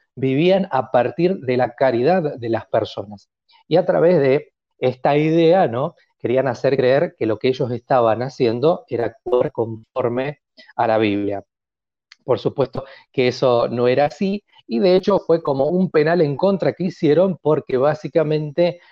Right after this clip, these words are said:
llevaron a que muchas personas se replantearan esta idea y se volvieron a la Biblia en busca de la verdad. ¿Esto realmente es así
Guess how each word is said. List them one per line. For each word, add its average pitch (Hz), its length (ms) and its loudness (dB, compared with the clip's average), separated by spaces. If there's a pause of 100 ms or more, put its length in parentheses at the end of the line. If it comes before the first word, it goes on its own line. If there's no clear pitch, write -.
(160)
llevaron 123 300 2
a 110 100 -4
que - 80 -2
muchas 160 320 -2
personas 156 420 -2
se - 80 -4
replantearan 143 760 -2
esta 151 220 -4
idea 120 380 0 (240)
y 160 100 -10
se - 120 0
volvieron 185 340 2
a 165 60 2
la 135 140 2
Biblia 135 420 2
en 135 120 -4
busca 123 300 0
de 107 80 4
la 104 140 0
verdad. 139 380 0 (260)
¿Esto 143 260 -2
realmente 123 440 -2
es 113 100 -8
así 226 500 -2